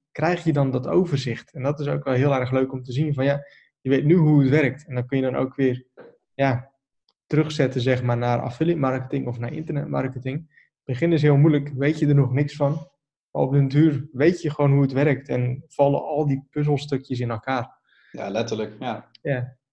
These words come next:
Speaker 1: letterlijk, ja. En dat is wel heel erg leuk om te zien dat met zo'n kubus, ja, dat je daar ook weer heel erg veel van leert. Gewoon een simpele
Speaker 2: Ja.
Speaker 1: kubus. Maar, ja.
Speaker 2: Eigenlijk, eigenlijk komen al die technieken komen inderdaad samen. Het, het, het opofferen van tijd om daar kennis in te creëren.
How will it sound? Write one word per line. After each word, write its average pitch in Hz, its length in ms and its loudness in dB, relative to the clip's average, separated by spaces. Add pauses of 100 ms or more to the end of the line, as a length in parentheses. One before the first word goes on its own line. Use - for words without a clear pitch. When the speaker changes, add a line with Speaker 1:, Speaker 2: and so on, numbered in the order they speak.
Speaker 1:
letterlijk, 127 380 -10
ja. 123 220 -4
En 117 100 -6
dat 127 180 -2
is 120 80 -4
wel 120 100 -2
heel 120 160 0
erg 117 200 -2
leuk 120 220 -2
om 123 120 -2
te 127 120 -4
zien 123 240 0
dat 117 140 -4 (100)
met 120 200 -4
zo'n 123 220 -6
kubus, 131 500 -6 (680)
ja, - 520 -4
dat 123 160 -4
je 143 60 2
daar 139 120 4
ook 151 120 2
weer 156 120 6
heel 170 160 8
erg 170 160 2
veel 160 200 6
van 135 160 2
leert. 165 180 4
Gewoon 143 200 0
een 147 60 2
simpele 165 340 0
Speaker 2:
Ja. - 80 -8
Speaker 1:
kubus. 151 240 -10 (120)
Maar, 131 440 -4
ja. 156 100 -8
Speaker 2:
Eigenlijk, 123 380 0
eigenlijk 143 360 4
komen 147 220 8
al 147 140 6
die 143 100 4
technieken 151 420 2
komen 135 280 4
inderdaad 123 420 2
samen. 127 360 2
Het, 104 200 -6
het, 104 320 -10
het 117 320 -16
opofferen 139 580 0
van 123 220 -4
tijd 127 320 0
om 120 180 -6
daar 113 240 0
kennis 120 340 -4
in 127 180 -8
te - 80 -16
creëren. 127 500 -4